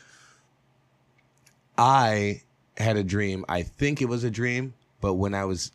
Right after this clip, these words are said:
a child, it felt like it was real, where I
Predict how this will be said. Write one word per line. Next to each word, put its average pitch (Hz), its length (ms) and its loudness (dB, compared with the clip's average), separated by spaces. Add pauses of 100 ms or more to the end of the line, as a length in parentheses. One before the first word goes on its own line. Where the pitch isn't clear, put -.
(120)
a 78 160 -4
child, 101 500 0
it 76 160 -8
felt - 400 -2
like 76 280 -2
it 73 120 -4
was 73 200 -6
real, 92 340 -2 (560)
where 90 260 -2
I 90 320 -2